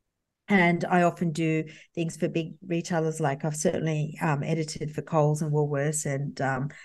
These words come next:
things like HelloFresh and all that sort of stuff. There's, so there's always work in that area. And most of those people are people I've worked with for sort of fifteen or twenty years. So the first time I did food was in the Woman's Weekly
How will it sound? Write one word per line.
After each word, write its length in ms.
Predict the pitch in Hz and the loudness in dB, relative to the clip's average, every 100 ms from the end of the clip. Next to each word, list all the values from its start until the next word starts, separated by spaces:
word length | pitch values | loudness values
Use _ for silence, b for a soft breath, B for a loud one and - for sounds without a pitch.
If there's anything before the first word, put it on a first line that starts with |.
| B - | B -8
things 160 | 165 | -6
like 120 | 156 | -6
HelloFresh 800 | - 165 156 151 147 147 151 - | -4 2 2 2 0 0 0 -2
and 160 | 127 139 | -2 -2
all 140 | - 160 | 0 2
that 220 | - - | 2 0
sort 160 | 170 | -2
of 120 | 147 151 | -2 -2
stuff. 320 | - 156 156 - B B B - | 2 2 2 -6 B B B 2
There's, 300 | 190 180 - - | 4 4 2 0
so 160 | 214 | 4
there's 220 | 190 190 190 | 4 2 4
always 380 | 196 180 175 170 | 4 6 4 2
work 240 | 185 180 | 2 2
in 200 | 170 147 | 0 -2
that 300 | 151 156 165 | 0 2 4
area. 340 | 190 196 233 233 | 4 6 6 6
And 280 | 196 196 - _ _ _ _ - | 4 4 -2 _ _ _ _ 0
most 300 | 208 208 208 | 2 2 0
of 60 | 214 | 0
those 180 | 196 202 - | 0 -2 -4
people 500 | 196 202 151 185 381 - _ _ _ _ _ _ - | -2 -2 -2 -2 -4 -12 _ _ _ _ _ _ -10
are 80 | 180 | -2
people 320 | 185 180 170 | 0 2 4
I've 160 | 160 160 | 4 4
worked 280 | 165 165 | 2 2
with 160 | 165 151 | -4 -2
for 80 | 147 | -4
sort 260 | 151 160 | -2 -2
of 80 | 151 | -2
fifteen 540 | - 175 - 165 160 156 | -2 -8 -4 -2 0 -2
or 80 | |
twenty 320 | 151 - 151 151 | -4 -2 0 2
years. 540 | 151 156 139 - - _ _ _ _ | 2 2 -2 -4 -8 _ _ _ _
So 120 | - | -4
the 80 | 185 | -2
first 380 | 185 208 202 208 | 2 6 6 6
time 160 | 208 180 | 4 4
I 80 | |
did 260 | 175 185 180 | 2 0 -2
food 300 | - 190 175 | 2 4 4
was 160 | 165 175 | 0 -2
in 100 | 170 | -2
the 80 | |
Woman's 380 | 165 165 165 160 | -2 -4 -6 -4
Weekly 540 | 165 160 175 147 147 | -4 -4 -4 -6 -6